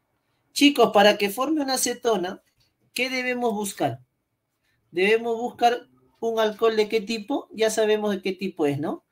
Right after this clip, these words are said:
Debemos buscar un alcohol secundario. Pero a ti te dan los nombres nada más. Uy, ay, ay, agárrate, ¿ah? Debemos buscar un alcohol secundario.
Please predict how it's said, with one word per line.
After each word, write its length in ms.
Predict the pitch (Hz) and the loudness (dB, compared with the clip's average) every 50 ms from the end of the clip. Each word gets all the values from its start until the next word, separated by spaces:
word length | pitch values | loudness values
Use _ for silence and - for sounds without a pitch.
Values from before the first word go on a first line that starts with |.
| _ _ _ _ _ - | _ _ _ _ _ -2
Debemos 380 | 175 180 196 196 202 208 208 196 | 0 0 0 0 0 0 0 0
buscar 360 | 202 196 196 - 208 208 202 | -2 -2 -2 -2 -2 0 0
un 140 | 196 190 185 | 0 -2 0
alcohol 320 | 175 165 - - 175 170 | -2 -2 -2 -2 -2 -2
secundario. 720 | - - 165 143 - 135 131 127 123 120 117 123 143 160 _ _ _ _ _ _ _ _ _ _ _ _ _ _ _ _ _ _ _ _ _ _ _ _ _ - | -2 -2 -6 -6 -6 -6 -6 -6 -4 -6 -8 -10 -12 -16 _ _ _ _ _ _ _ _ _ _ _ _ _ _ _ _ _ _ _ _ _ _ _ _ _ -6
Pero 140 | - 151 143 | -4 -4 -2
a 20 | |
ti 80 | 196 202 | -4 -4
te 120 | 196 208 | -2 0
dan 180 | 202 208 220 214 | 2 2 2 2
los 180 | 190 156 151 | -2 -2 -4
nombres 420 | 156 175 226 302 339 262 180 170 160 | -4 -4 -2 -2 -2 0 -2 -2 -2
nada 280 | 165 185 214 202 180 | -2 -2 -4 -4 -4
más. 680 | 190 143 180 - - - - - - - - - - _ _ _ - | -4 -6 -6 -6 -6 -6 -6 -8 -8 -10 -12 -14 -18 _ _ _ -10
Uy, 260 | - 233 220 165 143 | -8 -6 -4 -4 -4
ay, 200 | 135 131 143 170 | -4 -4 -4 -6
ay, 240 | 180 151 131 127 _ _ - | -6 -6 -6 -10 _ _ -8
agárrate, 600 | 151 139 135 151 175 170 135 127 113 - 123 139 | -6 -4 -4 -2 -4 -4 -4 -6 -8 -8 -10 -12
¿ah? 120 | 190 196 _ _ _ _ _ _ _ _ _ _ _ _ - | -14 -14 _ _ _ _ _ _ _ _ _ _ _ _ -4
Debemos 460 | 165 180 190 208 214 220 233 226 220 | 0 4 4 4 4 4 2 0 2
buscar 340 | 208 202 202 - 214 208 214 | 2 0 0 2 2 2 2
un 140 | 214 202 | 2 0
alcohol 340 | 196 190 185 - 202 196 190 | 0 -2 -2 -2 -2 -2 -2
secundario. 600 | 185 - 180 170 175 170 151 135 127 127 123 127 | -2 -2 -2 -2 -2 -4 -4 -4 -4 -6 -6 -10